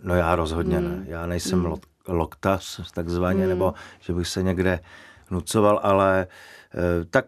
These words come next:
Speaker 1: spoléhám na to, že si třeba někdo všimne, že nejsem úplně marný a že si mě někam pozve.
Speaker 2: Jak to,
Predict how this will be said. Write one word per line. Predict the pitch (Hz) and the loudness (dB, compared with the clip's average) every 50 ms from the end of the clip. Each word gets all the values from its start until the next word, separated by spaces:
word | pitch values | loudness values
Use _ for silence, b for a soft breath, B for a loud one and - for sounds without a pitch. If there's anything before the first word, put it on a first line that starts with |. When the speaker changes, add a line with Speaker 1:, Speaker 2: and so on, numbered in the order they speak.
| - | -4
Speaker 1:
spoléhám | - - - - - 104 104 107 107 107 107 101 | -10 -8 -8 -4 0 2 4 4 4 4 2 0
na | 98 98 | -2 -2
to, | 95 - | -2 -2
že | 101 90 101 | -4 -4 -4
si | 92 - 110 92 | -4 -4 -6 -8
třeba | - - - 92 98 101 | -6 -6 -2 0 0 0
někdo | 98 92 92 101 92 | 0 2 2 0 0
všimne, | - - - 90 90 92 92 | 0 -2 -4 -2 0 0 0
že | 85 87 92 87 85 | 0 -2 -2 -2 -2
nejsem | 80 78 85 85 85 - 107 95 | -4 -4 -4 -4 -4 -2 -2 -2
úplně | 85 - 95 95 92 | 0 0 0 2 2
marný | 90 85 82 80 76 78 82 85 85 | 2 2 0 -2 -2 -2 -2 -2 -2
a | 80 | -4
že | 78 78 73 | -4 -6 -10
si | - - 90 | -10 -6 -6
mě | 87 82 | -4 -4
někam | 85 78 - - 82 | -4 -4 -4 -4 -6
pozve. | 78 - 76 76 76 - 82 73 73 71 - - | -4 -4 -6 -8 -6 -6 -8 -8 -8 -8 -4 2
Speaker 2:
Jak | - 220 214 214 - | 4 4 4 4 0
to, | - - 320 392 | -2 0 2 2